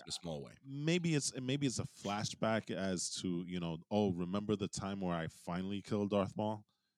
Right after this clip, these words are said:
Speaker 2: You know?
Speaker 1: Or maybe they'll explain what the heck they were trying to do in Solo.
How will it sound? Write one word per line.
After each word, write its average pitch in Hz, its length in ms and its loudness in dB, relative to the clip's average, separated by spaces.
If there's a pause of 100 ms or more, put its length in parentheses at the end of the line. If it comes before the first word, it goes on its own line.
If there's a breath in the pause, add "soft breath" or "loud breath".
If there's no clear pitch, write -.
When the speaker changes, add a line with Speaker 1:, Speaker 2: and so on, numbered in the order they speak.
(160)
Speaker 2:
You 87 100 -6
know? 82 80 -4
Speaker 1:
Or - 20 0
maybe 113 280 2
they'll 104 180 2
explain 101 600 -2
what 101 180 -2
the 101 80 -6
heck 104 240 -4
they 95 140 -2
were 87 100 -2
trying 98 280 -4
to 87 60 -4
do 90 480 -2
in 87 320 -4
Solo. 80 600 -2